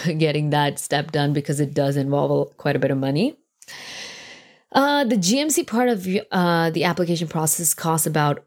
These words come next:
one fifty-seven pounds for full registration. So I had to call in, uh, to a number they provided me with, and I gave in my credit card details, and, um, they, they took the money from my card,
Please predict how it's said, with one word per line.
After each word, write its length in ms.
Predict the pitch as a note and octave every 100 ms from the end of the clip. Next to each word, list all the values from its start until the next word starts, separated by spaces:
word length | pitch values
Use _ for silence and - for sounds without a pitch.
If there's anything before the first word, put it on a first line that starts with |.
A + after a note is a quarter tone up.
| -
one 320 | D3+ D3+ D#3
fifty-seven 680 | - D#3 E3 D3 D#3 D3 D3
pounds 540 | D#3+ D3 D3+ A3+ -
for 260 | - D#3+ D3+
full 360 | - F3 E3
registration. 800 | D3+ C#3+ D3 - - - - F2+
So 180 | - D#3+
I 120 | D3+
had 180 | E3+ F3+
to 80 | F#3
call 360 | D3+ D#3+ D#3+
in, 360 | D#3+ D#3 D#3 D3+ _ _ _ _ _ -
uh, 440 | C#3+ C#3 C#3 C#3
to 120 | C#3+
a 80 | D#3
number 260 | D3 D#3+ F3
they 120 | F3
provided 440 | - D#3+ D#3+ D#3+
me 160 | D#3 D#3
with, 400 | D3+ D#3 D3+ -
and 200 | - D3
I 220 | D3 D3+
gave 240 | C3+ D3 D3
in 180 | C#3+
my 300 | C#3+ C#3+ C3 -
credit 220 | - F#3
card 180 | F3+ E3+
details, 600 | D#3+ D#3 D#3+ D3+ D3 C#3+
and, 400 | - D3 D3 D3 - - - _ _ _ _ _
um, 540 | - C#3 C#3 C#3+ C#3+ - - -
they, 460 | D#3 C#3+ C#3+ C#3+ - _
they 80 | -
took 200 | D3+ D#3
the 60 | D3
money 220 | D3 C#3+
from 160 | D3 D3
my 160 | -
card, 420 | - A#3+ A#3 A3+